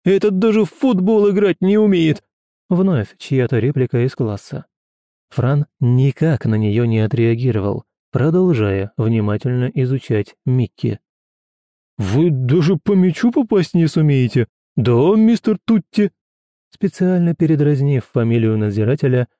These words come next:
насмешливо произнёс Милана. Франческо резко сократил расстояние между ним и мальчиком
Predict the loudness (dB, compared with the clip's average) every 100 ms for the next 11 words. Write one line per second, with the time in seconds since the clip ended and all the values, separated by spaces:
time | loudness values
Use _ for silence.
0 | _ -6 -4 -2 -4 -2 -2 -2 -2 -2
1 | -2 -2 -4 -6 _ -4 0 0 -2 -4
2 | -10 _ _ _ _ _ _ _ -4 -2
3 | 0 -2 -2 0 0 0 -2 -2 0 0
4 | -2 -4 -2 -2 -2 -2 -2 -2 0 -2
5 | -6 -6 -4 -2 0 -2 -2 -2 -2 -2
6 | 0 -2 -2 -2 -2 -4 -6 -6 -4 -4